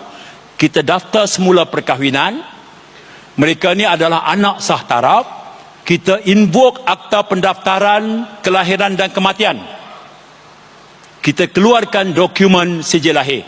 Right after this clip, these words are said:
Serentak dengan itu, mereka boleh buat I C dan mereka boleh tentukan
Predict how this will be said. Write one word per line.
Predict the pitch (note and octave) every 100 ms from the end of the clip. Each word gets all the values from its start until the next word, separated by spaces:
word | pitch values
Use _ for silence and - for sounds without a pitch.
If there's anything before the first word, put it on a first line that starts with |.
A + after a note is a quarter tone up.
| - - - - - - -
Serentak | - D3 D#3+ D#3
dengan | - C#3+ D3
itu, | D3 A3+ B3 - C#3+
mereka | C#3+ D3+
boleh | C#3+ C3+
buat | C#3 B2
I | C#3
C | D3
dan | C3+ C3+
mereka | C#3+ C#3+ C#3+
boleh | C#3+ F3 C#3 - - - -
tentukan | - C#3 D3+ B2+